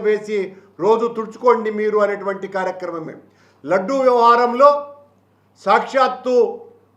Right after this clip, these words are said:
పంది కొవ్వు, ఆవు కొవ్వు కలిసింది అని చెప్పి ప్రకటించింది చంద్రబాబు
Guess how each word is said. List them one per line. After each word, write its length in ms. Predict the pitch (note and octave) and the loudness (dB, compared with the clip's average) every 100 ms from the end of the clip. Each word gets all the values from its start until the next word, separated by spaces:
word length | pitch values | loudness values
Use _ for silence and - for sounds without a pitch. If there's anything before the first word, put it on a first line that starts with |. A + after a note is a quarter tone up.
| - | -2
పంది 260 | G#3+ B3+ C4+ | -2 -2 0
కొవ్వు, 320 | B3 B3 B3 A#3+ G3+ | 2 2 2 2 4
ఆవు 180 | A#3 B3 - | 4 2 -2
కొవ్వు 340 | B3 A#3+ A#3+ A#3 A3 A3 - _ G3+ | -2 0 4 4 4 -2 -10 _ 0
కలిసింది 600 | A3 B3 A#3+ C4 A#3+ B3+ | 0 0 -8 -8 -4 -2
అని 120 | A#3 A3 | -2 -4
చెప్పి 220 | A3 A#3 A#3+ A#3 | -10 -8 -8 -8
ప్రకటించింది 600 | A3 A3+ A#3 A3 A3 A#3 F#3+ - - _ - | -10 -8 -12 -12 -6 -4 -6 -10 -20 _ -6
చంద్రబాబు 420 | G#3 A#3 A3+ | 0 2 4